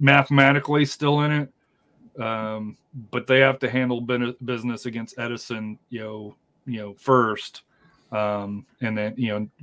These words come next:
probably still need even a little bit more help. But um, this one here, Edison has it in, in their control.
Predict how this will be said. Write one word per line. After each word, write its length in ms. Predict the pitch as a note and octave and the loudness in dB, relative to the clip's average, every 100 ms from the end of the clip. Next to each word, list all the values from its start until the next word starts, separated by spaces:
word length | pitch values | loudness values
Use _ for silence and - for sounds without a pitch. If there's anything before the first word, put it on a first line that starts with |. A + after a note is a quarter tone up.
| B2+ | -4
probably 260 | - C3 A#2 | 4 6 6
still 240 | - A#2+ | 0 -2
need 200 | A#2 G#2+ | 0 -4
even 280 | G#2 G#2 G#2+ A2 | -6 -8 -8 -6
a 100 | A2 | -4
little 220 | A2 G#2+ | -4 -4
bit 140 | G#2+ | -6
more 220 | G#2+ G#2+ | -6 -6
help. 320 | G2 A2+ G#2+ G#2 | -4 -2 -2 -6
But 300 | G#2 G#2 _ _ _ - _ _ _ - | -10 -10 _ _ _ -20 _ _ _ -8
um, 420 | G2+ G2 G2 - - | -8 -8 -14 -18 0
this 280 | C#3 C#3 | 2 2
one 140 | C#3+ B2 | 4 4
here, 400 | C#3+ C3 A#2+ B2+ | 6 6 4 2
Edison 380 | C3+ C#3+ C3+ C#3+ | 2 2 2 0
has 280 | C3 C3 A#2+ | 4 4 2
it 120 | B2 | 0
in, 140 | B2 B2 | -2 -2
in 180 | B2 B2 | -4 -4
their 140 | A2+ | -6
control. 520 | A#2 G#2 B2+ B2+ G#2+ | -10 -6 -2 -2 -4